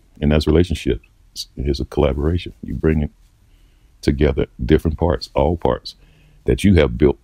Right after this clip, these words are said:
in your life alone, to combine it with your partner's life, what they have built in their life alone. And you mix it together and get, get rid of, after some time, what doesn't work for the both of you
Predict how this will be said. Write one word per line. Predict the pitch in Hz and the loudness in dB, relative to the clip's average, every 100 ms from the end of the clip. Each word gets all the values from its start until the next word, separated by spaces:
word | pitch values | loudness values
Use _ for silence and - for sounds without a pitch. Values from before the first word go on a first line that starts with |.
| _ _ _ _ _ | _ _ _ _ _
in | 73 69 | 2 4
your | 95 | 4
life | 71 57 52 - _ - - - - - | 4 0 -2 -10 _ -20 -20 -20 -6 0
alone, | - 73 85 55 55 - _ _ _ _ _ _ _ _ _ _ _ _ - | 2 2 0 -4 -10 -16 _ _ _ _ _ _ _ _ _ _ _ _ -2
to | 80 | 0
combine | 73 71 73 69 | 2 4 4 2
it | 64 | 2
with | 67 71 - _ _ _ _ _ _ _ _ - | 2 0 -2 _ _ _ _ _ _ _ _ -2
your | 69 | 0
partner's | - 95 64 64 60 | 2 0 0 -4 -2
life, | 62 60 58 - _ - | -2 0 -2 -8 _ -4
what | 67 65 | -2 2
they | 104 | 2
have | 90 62 | 2 0
built | 62 65 67 | 0 -2 -2
in | 67 | 0
their | 117 | 0
life | 73 55 - | 0 -4 -6
alone. | 58 55 - - _ _ _ _ _ _ _ _ _ _ _ _ _ _ _ - | -6 -6 -10 -18 _ _ _ _ _ _ _ _ _ _ _ _ _ _ _ -6
And | 60 | -2
you | 67 | 2
mix | 73 - | 0 -2
it | |
together | - 64 69 87 | -2 0 2 0
and | 80 | 0
get, | 69 - - - | 0 -2 -6 0
get | 78 | 2
rid | 71 95 | 2 2
of, | 71 69 - - _ _ _ | 2 -2 -8 -20 _ _ _
after | 71 - | -2 -2
some | - 64 | -4 0
time, | 87 92 71 | 0 0 0
what | 71 - | 0 0
doesn't | 69 65 | -2 0
work | 67 110 | -2 -2
for | - | -4
the | 67 | -2
both | 78 - | -4 -4
of | |
you | 67 | -8